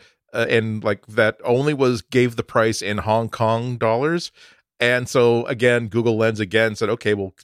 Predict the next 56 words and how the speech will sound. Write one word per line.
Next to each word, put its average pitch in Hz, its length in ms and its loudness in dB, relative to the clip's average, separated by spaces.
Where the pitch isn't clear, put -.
uh, - 720 -4
it 123 200 2
highlighted, 123 640 0
like, 110 380 -2
H 107 220 -2
K 110 180 2
D, 104 520 -2
like, 104 240 -8
ten 117 220 0
thousand. 92 640 -2
So 113 140 0
it 107 100 -4
highlighted 143 540 0
it, 127 200 0
and 113 360 0
one 123 160 2
of 110 80 2
the - 300 -12
im-, 127 180 -2
one 139 80 0
of 139 60 -2
the 131 80 -2
immediate 131 380 0
things 117 200 -2
that 104 100 -6
Lens 113 240 -2
said, 110 140 0
"Oh, 117 140 2
do 95 60 -4
you 104 60 -2
want 104 160 0
to 98 60 -12
convert 101 360 -2
this 104 180 -2
into 90 140 -8
dollars?" 90 540 -4
So 95 180 0
it 95 40 -2
was, 95 220 -4
uh, 104 140 -2
it - 80 -12
was, 117 540 -6
oh, 127 100 2
I, 110 120 4
I 131 120 0
think 175 80 -2
it 165 40 2
was, 135 140 0
it 135 60 -2
was 127 120 2
something 165 180 0
like 117 140 0
forty 123 400 -2
thousand, 110 500 0
fifty, 110 280 -6
whatever. 95 520 -2